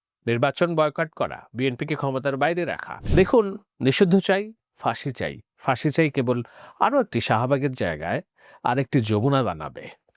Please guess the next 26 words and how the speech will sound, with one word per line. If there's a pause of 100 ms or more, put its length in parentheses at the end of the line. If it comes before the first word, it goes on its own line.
(600)
ফ্যাসিবাদ (280)
বিলুপ্ত
হবে
না
বাংলাদেশের
রাজনীতি
থেকে,
প্রতিহিংসার
প্রতিশোধের
রাজনীতি
বিলুপ্ত
হবে
না। (520)
অপরাধের
শাস্তি
চান,
যার
হাতের
রক্তের
দাগ, (300)
তার
বিচার
চান। (500)
বাদবাকি
যারা
আছে